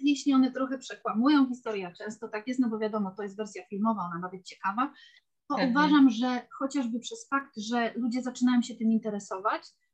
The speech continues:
Speaker 1: to już jest ogromny plus, bo jak się pobudza jakieś zainteresowanie, to ono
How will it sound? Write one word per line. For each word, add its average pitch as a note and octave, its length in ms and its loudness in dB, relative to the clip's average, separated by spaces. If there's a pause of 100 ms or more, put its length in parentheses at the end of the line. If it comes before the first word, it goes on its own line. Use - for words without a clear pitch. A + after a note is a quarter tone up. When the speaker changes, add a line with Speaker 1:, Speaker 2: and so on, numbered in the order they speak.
(100)
Speaker 1:
to C4 100 4
już C4+ 180 4
jest B3 200 -4
ogromny A3+ 460 2
plus, A#3+ 420 -6 (360)
bo B3 360 0
jak A3+ 160 -2
się - 140 -2
pobudza A#3 400 0
jakieś A3+ 220 -2
zainteresowanie, A3+ 800 0
to - 100 -12
ono A3 360 -2